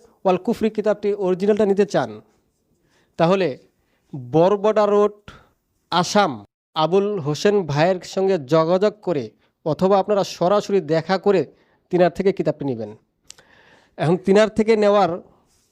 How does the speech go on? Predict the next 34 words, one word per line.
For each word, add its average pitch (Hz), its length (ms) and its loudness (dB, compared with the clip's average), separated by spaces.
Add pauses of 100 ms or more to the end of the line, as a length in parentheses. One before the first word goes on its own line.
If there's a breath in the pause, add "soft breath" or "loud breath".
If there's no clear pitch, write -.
(140)
একটি 190 240 0
সহজ 196 420 2
উপায় 208 300 0
আমি 170 220 0
আপনাদেরকে 170 400 0
বলে 170 220 4
দিচ্ছি, 175 420 -2 (340)
যে 151 120 0
আমাদের 175 520 0
স্ক্রিনে 208 280 -2
থাকা 190 200 -2
যে 180 100 0
নাম্বারটা 165 380 0
রয়েছে, 156 280 0
সেই 165 200 -2
নাম্বারে 165 340 2
ফোন 185 360 0
দিলে 156 280 0 (840 soft breath)
আপনি 190 300 2
কিভাবে 208 500 2
আবুল 196 280 0
হোসেন 185 340 0
ভাইয়ের 175 200 2
সঙ্গে 190 260 2
যোগাযোগ 175 420 2
করবেন, 196 360 -4
কিভাবে 190 460 -4
আবুল 170 220 -2
হোসেন 170 260 -4
ভাইয়ের 160 180 -2
সঙ্গে 180 260 -4
আপনার 175 220 -2
সাক্ষাৎ 190 460 -4
হবে, 226 220 -4